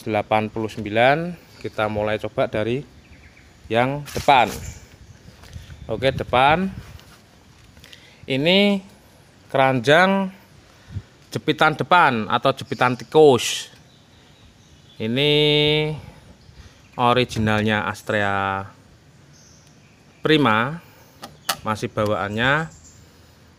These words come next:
Eh, untuk yang selebor juga masih bawaan, tapi ini udah restorasi, udah dicat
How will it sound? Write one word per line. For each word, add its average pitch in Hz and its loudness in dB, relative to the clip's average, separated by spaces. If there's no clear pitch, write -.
Eh, 127 2
untuk 135 2
yang 123 0
selebor 135 2
juga 113 -4
masih 113 -2
bawaan, 110 0
tapi 127 0
ini 135 -2
udah 107 -4
restorasi, 110 -4
udah 107 -6
dicat 101 -8